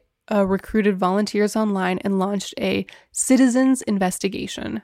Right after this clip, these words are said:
to compile names and information of the student victims. On April fourteenth, two thousand nine, the list had accumulated five thousand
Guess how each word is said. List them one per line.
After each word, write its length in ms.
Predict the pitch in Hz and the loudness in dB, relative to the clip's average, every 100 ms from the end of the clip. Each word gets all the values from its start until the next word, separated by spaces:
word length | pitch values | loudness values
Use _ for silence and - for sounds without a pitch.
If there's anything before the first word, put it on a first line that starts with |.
| _ | _
to 100 | - | -8
compile 400 | - 196 202 196 | -4 -2 0 0
names 400 | 196 208 226 226 | 2 2 4 4
and 100 | 226 | 4
information 560 | 208 196 190 180 - 220 | 2 0 -2 -4 -4 -6
of 160 | 196 | -6
the 80 | 190 | -6
student 440 | - - 196 190 - | -6 -2 -2 -4 -8
victims. 640 | - - - 226 214 - | -10 -10 -8 -8 -12 -6
On 160 | - 214 | 0 2
April 260 | - 214 214 | 2 0 0
fourteenth, 500 | 202 196 240 226 - | 0 0 -2 -4 -2
two 160 | 226 | 2
thousand 280 | 202 202 214 | 4 4 0
nine, 380 | 196 185 196 208 | 0 -2 -2 -2
the 100 | 208 | -2
list 260 | 196 190 - | -2 -2 -4
had 200 | 196 220 - | -2 -2 -4
accumulated 840 | 214 - - 208 196 190 185 185 - _ | -10 -10 -6 -4 -2 -2 -2 -4 -10 _
five 340 | - 208 214 226 - - | -4 0 0 -2 -8 -2
thousand 640 | 190 185 185 - - 208 | 2 4 2 -2 -6 -6